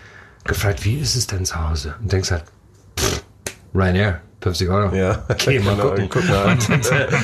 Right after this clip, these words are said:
Speaker 1: aber die sind in diese Romantik gefangen und ich glaube, ich wollte nie da sitzen und denken halt, „Ah, damals.“ Und, ähm,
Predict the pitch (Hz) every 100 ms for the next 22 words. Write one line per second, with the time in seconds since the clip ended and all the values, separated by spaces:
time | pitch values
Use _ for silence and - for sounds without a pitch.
0 | - - 101 113 123 120 143 160 135 127
1 | 127 120 113 131 180 139 120 - 87 120
2 | 151 113 110 104 - 113 - - 120 135
3 | 135 127 - 110 139 165 135 113 123 175
4 | 151 117 104 110 110 101 107 104 - -
5 | - - - - 73 78 - 73 78 73
6 | 73 - - - - - - - 101 98
7 | 95 - 101 95 92 92 90